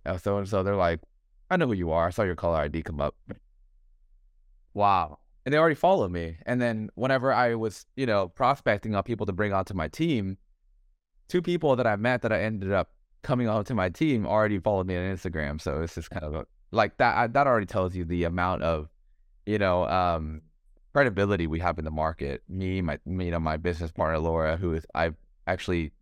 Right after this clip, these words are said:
Speaker 1: I run her entire Instagram account. So.
Speaker 2: Wow. So would you say, so, so now because of this credibility you have, you think it's easier now for you? Like, you think you have more benefits than people who don't have the credibility you have and the name,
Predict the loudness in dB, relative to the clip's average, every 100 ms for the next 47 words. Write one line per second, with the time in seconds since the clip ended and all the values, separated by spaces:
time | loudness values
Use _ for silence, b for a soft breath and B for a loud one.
0 | -6 -2 -2 0 -2 0 -2 0 0 0
1 | -4 -6 -6 -6 -6 -6 -6 -8 -12 -6
2 | -4 -4 -10 _ -20 _ _ _ _ _
3 | _ _ _ _ -20 -2 2 2 2 0
4 | 0 -2 -2 -2 -2 0 0 0 -2 -2
5 | 0 0 2 0 -2 -4 -6 -4 -4 -4
6 | -4 -6 -8 -20 _ -2 0 0 0 0
7 | 2 0 -2 -2 -2 -2 -2 -6 _ _
8 | -10 -8 -4 -6 _ -6 -4 -4 -2 -2
9 | -2 -2 0 0 -2 _ -4 -2 0 -2
10 | -2 -2 -4 -6 -8 -6 -4 -4 -2 0
11 | 0 0 0 0 0 0 -2 -2 -2 -4
12 | -4 -6 -6 -4 -2 -2 -2 -4 -4 -2
13 | -2 -2 -2 0 0 -2 _ _ _ _
14 | -4 -2 -2 -2 -2 0 -2 0 -2 -2
15 | 0 2 0 -2 -6 -4 -2 -2 -2 -2
16 | -6